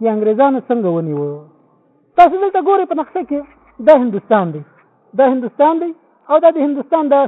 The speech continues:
سرحدي ښارونه دي. مثلا دا بمبئی ده، کلکته ده، او دا نور شاوخوا ته، دا د دوی دا سرحدي ښارونه دي. انګریزان راغلل اوله، د دوی هغه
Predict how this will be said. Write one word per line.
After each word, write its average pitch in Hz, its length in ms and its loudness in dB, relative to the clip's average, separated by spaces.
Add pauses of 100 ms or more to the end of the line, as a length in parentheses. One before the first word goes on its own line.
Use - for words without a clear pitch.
سرحدي 233 380 -4
ښارونه 262 400 2
دي. 302 120 -8 (500)
مثلا 233 260 -6
دا 233 140 2
بمبئی 220 380 -2
ده، 226 280 2
کلکته 208 480 -4
ده، 226 180 0
او 214 60 0
دا 208 120 0
نور 220 240 -4
شاوخوا 240 300 -2
ته، 320 140 -12 (380)
دا 277 100 4
د 240 140 -2
دوی 269 160 -6
دا 233 180 0
سرحدي 214 360 -6
ښارونه 190 380 -4
دي. 240 80 -10 (920)
انګریزان 370 440 6 (140)
راغلل 330 400 6
اوله، 285 280 8 (600)
د 277 120 -2
دوی 349 140 6
هغه 285 140 2